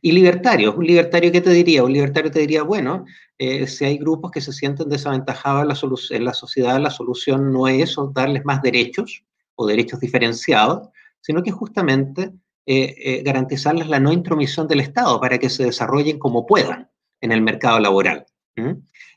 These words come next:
Y aquellos que no quieren man-, aquellos grupos, eh, de cristianos, eh, que así lo estimen, podrán enseñar que la teoría correcta es la teoría,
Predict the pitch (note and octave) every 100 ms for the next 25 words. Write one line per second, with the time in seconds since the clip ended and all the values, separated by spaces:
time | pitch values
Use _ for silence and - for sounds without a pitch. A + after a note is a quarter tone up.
0 | - A#2 B2 B2 C#3 C3+ C#3+ C#3 B2 C3+
1 | C3 C3 B2+ C3 B2 C3 C3+ C3+ C3+ C#3
2 | C#3 B2 B2+ B2 B2 B2 B2 C3+ B2 C3
3 | C3 B2+ C3 C3 C3 - B2+ B2 A#2+ B2
4 | B2 _ _ - B2 _ _ _ _ _
5 | _ - - B2+ B2 C3+ - C#3 C#3 F#3
6 | E3+ E3 D3+ D3+ C#3 C#3 C#3 C#3 C#3 C#3
7 | C#3 C#3 C#3 C3+ C3 C3+ C3 C3+ C#3 C#3
8 | C#3 C#3 C3 B2+ C3 B2+ C3+ C3